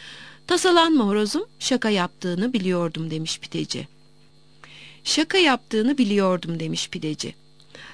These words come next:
"Bana yapacağın altın koliva bu muydu?" diye sormuş horoz. "Tasalanma horozum, ben senin şaka yaptığını biliyordum." demiş pideci. Zaman gelmiş, horoz gerçekten ölmüş,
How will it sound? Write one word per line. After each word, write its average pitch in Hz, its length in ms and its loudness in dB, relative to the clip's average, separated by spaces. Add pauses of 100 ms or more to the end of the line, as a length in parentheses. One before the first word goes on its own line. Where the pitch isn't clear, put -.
(140)
"Bana 285 180 4
yapacağın 262 600 2
altın 208 440 -4
koliva 196 440 -2
bu 226 100 -2
muydu?" 320 380 0
diye 185 160 0
sormuş 170 520 -6
horoz. 143 380 -8 (540)
"Tasalanma 330 680 2
horozum, 156 460 -6 (180)
ben 208 160 2
senin 190 280 -2
şaka 190 300 -2
yaptığını 175 520 -4
biliyordum." 202 560 -2
demiş 156 280 -6
pideci. 165 440 -8 (800)
Zaman 339 420 2
gelmiş, 254 580 2
horoz 208 320 0
gerçekten 165 580 -4
ölmüş, 165 400 -4